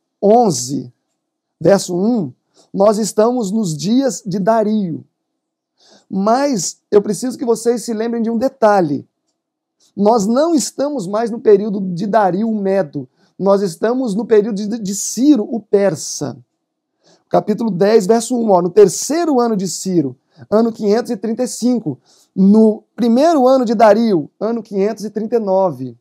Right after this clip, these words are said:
Agora olha o verso dois. "E agora te declararei a verdade." Eis que três reis, nós vamos ver já já. E agora,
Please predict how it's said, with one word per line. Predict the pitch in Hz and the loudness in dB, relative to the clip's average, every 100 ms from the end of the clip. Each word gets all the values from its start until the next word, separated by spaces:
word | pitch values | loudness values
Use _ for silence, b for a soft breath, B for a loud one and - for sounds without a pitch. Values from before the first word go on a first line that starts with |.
| _ _ _ _ b b | _ _ _ _ b b
Agora | - 175 233 | 0 4 4
olha | 240 | 4
o | 220 | 4
verso | 240 233 | 2 4
dois. | 202 180 - | 6 4 4
"E | 254 302 | 2 2
agora | 269 202 247 233 170 147 - _ _ _ - | 4 6 8 8 6 0 -4 _ _ _ -6
te | 202 | 2
declararei | 202 208 196 185 175 185 220 262 - | 2 4 6 8 8 8 8 6 2
a | 220 | 4
verdade." | 240 214 175 175 196 165 180 143 _ _ _ _ | 4 4 4 4 2 0 -6 -10 _ _ _ _
Eis | - 262 285 254 | 2 2 2 -2
que | - | -6
três | 214 220 185 | -4 -2 0
reis, | 208 226 202 | 0 0 -2
nós | 185 | -6
vamos | 185 196 | -6 -6
ver | 170 202 | -2 0
já | 220 | 0
já. | 175 147 b b b | -2 -6 b b b
E | 233 | -2
agora, | 262 208 220 247 277 349 | 0 2 4 6 4 2